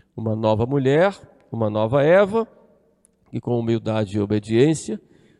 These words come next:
vai ser a mãe da nova humanidade, o novo Adão, que é Jesus Cristo.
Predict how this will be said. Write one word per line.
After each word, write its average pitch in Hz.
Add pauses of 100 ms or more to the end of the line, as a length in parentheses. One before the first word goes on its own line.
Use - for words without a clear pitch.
vai 120
ser 127
a 117
mãe 120
da 110
nova 113
humanidade, 151
o 170
novo 165
Adão, 175 (920)
que 127
é 107
Jesus 117
Cristo. -